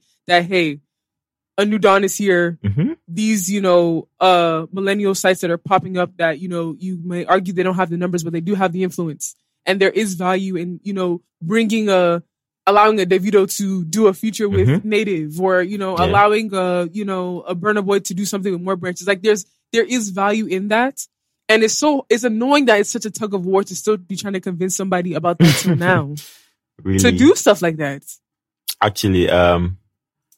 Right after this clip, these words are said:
Speaker 2: so I think it will get better over time. Um, one of the things I always say is, um, so when we started More Branches, um, I think it was only Native,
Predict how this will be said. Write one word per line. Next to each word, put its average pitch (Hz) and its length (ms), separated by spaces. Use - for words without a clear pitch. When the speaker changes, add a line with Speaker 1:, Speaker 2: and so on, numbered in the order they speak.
Speaker 2:
so - 120
I 135 60
think 180 200
it 123 60
will 98 80
get 90 240
better 87 240
over 80 300
time. 82 480
Um, 85 560
one 123 160
of 123 60
the 110 100
things 101 280
I 90 120
always 90 340
say 82 360
is, 80 120
um, 80 320
so - 140
when 139 140
we 147 80
started 101 380
More 90 220
Branches, 85 920
um, 85 500
I 120 40
think 139 240
it 113 40
was 95 200
only 98 300
Native, 98 1000